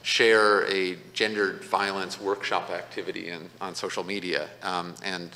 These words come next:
in the workshop activity, the moderator asked the audience of women and men, "Okay, well, what do you do on a daily basis to avoid sexual assault?" And the men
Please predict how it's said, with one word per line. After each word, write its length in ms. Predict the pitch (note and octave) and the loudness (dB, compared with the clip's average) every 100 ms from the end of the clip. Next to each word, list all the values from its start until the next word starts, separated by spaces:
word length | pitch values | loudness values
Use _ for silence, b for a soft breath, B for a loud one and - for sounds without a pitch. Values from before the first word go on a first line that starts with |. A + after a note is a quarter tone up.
| - | -12
in 220 | F#2 F2+ | -12 -6
the 400 | F2+ F2 F2 - - _ G2 | -4 -2 -2 -6 -14 _ -4
workshop 420 | A#2 - G#2+ G2 | -4 0 0 0
activity, 600 | F2+ - G2+ F2 F2+ F2 - B B B | -2 -2 -8 -6 -6 -8 -10 B B B
the 120 | F#2 | -6
moderator 920 | F2 G2+ G#2+ G2+ F#2+ F#2 F#2 F2 E2+ - | 0 4 6 6 4 4 4 2 0 -4
asked 320 | A2+ G#2+ - - | 2 2 2 0
the 100 | G2 | 2
audience 760 | F#2+ F#2+ F2+ F2 - - - B B B | 2 2 -4 -2 -2 -4 -8 B B B
of 500 | F2 E2+ E2+ - - F#2+ F#2+ | -4 -4 -6 -16 -20 -16 -10
women 260 | F#2 E2+ | -10 -8
and 160 | E2+ F2 | -10 -4
men, 360 | A2 G#2 G2 F#2 B B B B | -2 -2 -4 -8 B B B B
"Okay, 280 | G#2 F#2+ F2 A#2 | -2 0 -2 -4
well, 200 | B2+ C3+ B2 | 2 2 4
what 120 | D#3 | 0
do 60 | |
you 100 | D3+ | 0
do 240 | B2 C3+ A#2+ | -6 -4 0
on 120 | A2 | 0
a 60 | G#2 | 2
daily 320 | A2 G#2 G2+ | 0 0 0
basis 520 | G#2 G2 - F#2+ - | 0 0 0 -4 -6
to 240 | - F#2+ | -6 -2
avoid 560 | F2 - G2 F#2+ F#2 F2+ | -4 -4 -4 0 0 -2
sexual 480 | - F#2+ - F#2 E2+ | 0 0 -2 -6 -4
assault?" 480 | - F2+ E2 - - - B B B B | -2 -2 -2 -4 -14 -20 B B B B
And 320 | F#2 F#2 F2+ - - - | -6 -4 -6 -12 -18 -8
the 100 | F#2+ | -6
men 420 | F#2+ G2+ F#2 F2 | -2 -2 -4 -8